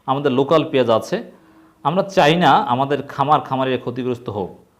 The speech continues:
বাজারটা যেন এমন পরিস্থিতি থাকে, কৃষকরা ন্যায্য মূল্য পায় এবং ভোক্তাদের অতিরিক্ত মূল্য দিতে না হয়।"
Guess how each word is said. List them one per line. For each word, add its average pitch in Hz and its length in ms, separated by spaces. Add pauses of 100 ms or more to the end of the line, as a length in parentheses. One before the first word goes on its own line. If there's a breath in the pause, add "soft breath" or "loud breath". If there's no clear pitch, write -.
(180)
বাজারটা 139 380
যেন 156 200
এমন 147 320
পরিস্থিতি 156 380
থাকে, 117 280
কৃষকরা 135 440
ন্যায্য 120 280
মূল্য 120 280
পায় 92 220
এবং 101 380 (200)
ভোক্তাদের 120 520 (680 soft breath)
অতিরিক্ত 180 400
মূল্য 131 320
দিতে 110 240
না 92 120
হয়।" 82 260